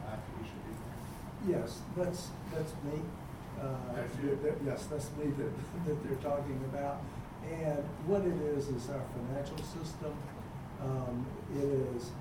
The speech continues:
Speaker 2: um, right now, all the changes, security changes are made by the vendor. And I will coordinate with the vendor to say, "Okay, this person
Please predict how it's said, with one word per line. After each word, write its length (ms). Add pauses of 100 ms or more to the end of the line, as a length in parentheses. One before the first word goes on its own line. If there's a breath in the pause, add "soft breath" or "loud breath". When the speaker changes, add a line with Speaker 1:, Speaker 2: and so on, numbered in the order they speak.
(760)
Speaker 2:
um, 260 (560)
right 280
now, 420 (240)
all 320
the 80
changes, 560
security 640
changes 500
are 220
made 400 (160)
by 400 (240)
the 80 (240)
vendor. 340 (640)
And 380 (260)
I 80
will 300 (100)
coordinate 400
with 160
the 120 (120)
vendor 320
to 100
say, 360 (680)
"Okay, 400 (420)
this 160 (140)
person 320